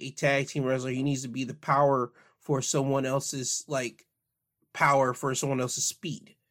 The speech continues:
So if you get a team of a power and speed, that'll be great. Or you can just get two big power guys, Keanu Carver and Oba Femi. If Oba doesn't win the N X T Breakout Tournament, I can see those two teaming together and just being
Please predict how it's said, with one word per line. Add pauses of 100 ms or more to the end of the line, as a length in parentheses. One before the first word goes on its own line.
(340)
So
if
you
get
a (220)
team
of
a
power
and
speed,
that'll
be
great.
Or
you
can
just
get
two
big
power
guys, (420)
Keanu
Carver
and (100)
Oba
Femi.
If (120)
Oba
doesn't
win
the
N
X
T
Breakout
Tournament, (400)
I
can
see
those
two
teaming
together
and
just
being